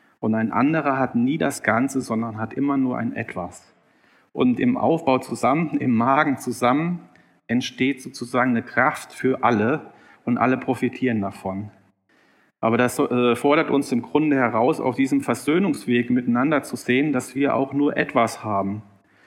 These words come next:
Und auch heute Morgen in, in meiner Andacht oder Predigt habe ich auch nur etwas. Der eine sagt, "Boah, der Jens redet über Versöhnung und könnte doch eigentlich eher dafür sorgen, wie schwierig das ist."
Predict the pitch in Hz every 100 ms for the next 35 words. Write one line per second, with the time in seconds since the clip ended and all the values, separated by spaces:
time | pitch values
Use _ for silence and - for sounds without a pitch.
0 | - - - 123 123 143 143 143 147 185
1 | 202 135 101 - - 123 120 117 120 120
2 | 127 113 139 156 120 143 - - - _
3 | _ _ - 117 110 143 156 - - 135
4 | 127 - 139 147 143 147 85 - - -
5 | _ - 123 131 127 120 120 - 147 156
6 | 135 120 131 139 - 135 131 117 123 123
7 | 117 - 139 143 131 - 117 - - -
8 | - - 139 135 120 - 120 123 123 127
9 | 123 120 - 120 127 120 120 117 - 139
10 | 160 117 - 107 - 98 - -